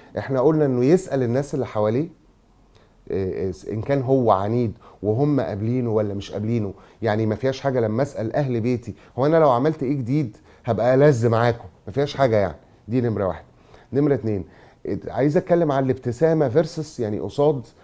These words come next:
التجهم. الإنسان العنيد الرافض للآخر اللي مصمم على وجهة نظره وإن كلامه هو اللي هيمشي،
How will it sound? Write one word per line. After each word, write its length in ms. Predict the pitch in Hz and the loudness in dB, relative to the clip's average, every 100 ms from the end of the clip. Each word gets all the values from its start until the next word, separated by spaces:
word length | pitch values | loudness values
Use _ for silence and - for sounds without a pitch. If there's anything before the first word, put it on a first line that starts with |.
| _ - | _ -12
التجهم. 640 | 101 123 135 113 101 80 - _ _ _ - - | -2 2 2 0 -4 -8 -14 _ _ _ -20 -8
الإنسان 360 | 101 - 151 | -6 2 4
العنيد 600 | 175 139 107 113 113 92 - _ _ - | 4 2 2 0 -2 -4 -16 _ _ -6
الرافض 500 | 107 127 156 143 104 | 2 4 4 2 -2
للآخر 600 | 98 90 107 117 - 85 - _ - - | -2 -2 -2 -2 -4 -12 -12 _ -16 -6
اللي 160 | 104 104 | -4 -2
مصمم 640 | 107 - 165 147 104 82 - _ - | -4 0 2 2 0 -4 -12 _ -6
على 220 | 90 101 | -2 0
وجهة 320 | 120 135 123 117 | 0 0 -2 -2
نظره 420 | 131 120 107 90 95 | -2 0 -2 -4 -8
وإن 400 | 90 101 110 104 | -6 -4 -4 -6
كلامه 320 | - 131 135 | -4 -2 -2
هو 180 | 123 127 | 0 0
اللي 120 | 104 | 0
هيمشي، 460 | 104 123 120 110 | -2 -4 -4 -10